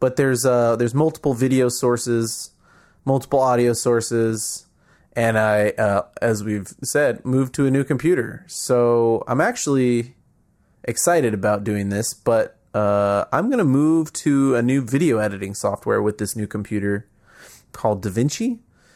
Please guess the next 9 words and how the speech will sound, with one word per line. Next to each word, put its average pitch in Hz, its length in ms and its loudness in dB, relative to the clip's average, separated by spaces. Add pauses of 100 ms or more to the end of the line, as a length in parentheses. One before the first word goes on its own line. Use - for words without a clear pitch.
(200)
which 110 160 -10
is, 104 280 -6
um, 101 560 -2 (920)
it's 123 140 -4
a 123 60 -2
professional 117 760 0
grade 110 580 0 (360)
nonlinear 110 680 2
editor 123 400 -2